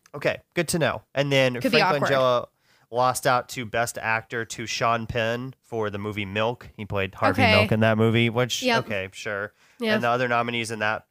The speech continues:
Speaker 1: category were Richard Jenkins, Brad Pitt, and Mickey Rourke. And then, um, this lost bas-, this lost every Oscar it was nominated for. It
Speaker 2: That
Speaker 1: lost
Speaker 2: is
Speaker 1: Best
Speaker 2: so
Speaker 1: Adapted
Speaker 2: sad.
Speaker 1: Screenplay. It lost Best Picture. It lost Best Director. All <laughs> that. So.
Speaker 2: That is so sad. Also,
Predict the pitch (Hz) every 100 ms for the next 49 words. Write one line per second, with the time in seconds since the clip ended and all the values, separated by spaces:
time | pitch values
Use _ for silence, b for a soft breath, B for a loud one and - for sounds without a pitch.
0 | - 123 107 107 107 101 101 113 117 101
1 | 120 113 117 110 107 101 104 98 - 117
2 | 110 - 101 95 101 104 92 101 107 113
3 | - _ _ _ _ - 110 110 107 101
4 | 104 104 101 98 95 95 117 113 110 107
5 | 101 - 113 110 - 190 170 156 101 113
6 | 117 101 104 - 107 101 98 92 92 90
7 | - - 92 92 392 605 - - - 330
8 | 415 - 226 359 392 440 277 185 156 151
9 | 147 139 139 - 117 98 110 101 101 -
10 | 104 - 131 - 123 117 101 101 95 -
11 | 101 - 101 117 - 117 107 107 110 101
12 | 127 - 131 - - - - - 294 381
13 | 440 392 - - 269 285 285 285 240 -
14 | 262 339 415 392 370